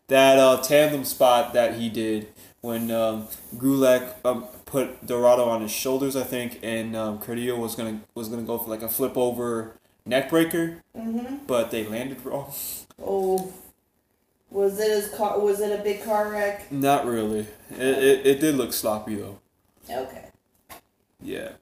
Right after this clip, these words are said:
Speaker 2: I'm just
Speaker 1: Um,
Speaker 2: glad
Speaker 1: Carrillo
Speaker 2: that
Speaker 1: did the Aztec press on Dorado,
Speaker 2: Mm-hmm.
Speaker 1: but it wasn't really clean.
Speaker 2: Yeah.
Speaker 1: But Gulak tossed Carrillo out from behind in a roll-up attempt on Lindsay.
Speaker 2: Yeah.
Speaker 1: for the one, two, three.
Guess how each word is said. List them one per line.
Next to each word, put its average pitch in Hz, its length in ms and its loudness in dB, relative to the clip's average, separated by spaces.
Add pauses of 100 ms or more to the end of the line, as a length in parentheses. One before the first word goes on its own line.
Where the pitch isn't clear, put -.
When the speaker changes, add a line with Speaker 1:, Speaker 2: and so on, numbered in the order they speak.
(280)
Speaker 2:
I'm - 80 -12
just - 140 -14
Speaker 1:
Um, 127 260 6
Speaker 2:
glad 127 80 -4
Speaker 1:
Carrillo 151 340 6
Speaker 2:
that 151 60 -2
Speaker 1:
did 143 120 4
the 131 160 2
Aztec 139 440 4
press 135 360 2
on 123 200 2
Dorado, 151 840 4 (440)
Speaker 2:
Mm-hmm. 185 240 -8 (480)
Speaker 1:
but 117 340 -2
it 123 120 -2
wasn't 123 380 -4
really 113 260 -6
clean. 143 760 -8 (380)
Speaker 2:
Yeah. 156 360 -10
Speaker 1:
But 117 260 -6
Gulak 131 540 4
tossed 120 380 2
Carrillo 120 360 -2
out 113 180 -2
from 104 140 -10
behind 127 680 -2 (580)
in 117 200 -8
a 110 60 -6
roll-up 135 420 2
attempt 127 400 -2
on 113 240 -4
Lindsay. 175 500 2 (680)
Speaker 2:
Yeah. - 120 -16
Speaker 1:
for 127 100 -6
the 107 60 -6
one, 110 200 -6
two, 120 160 -12
three. - 200 -20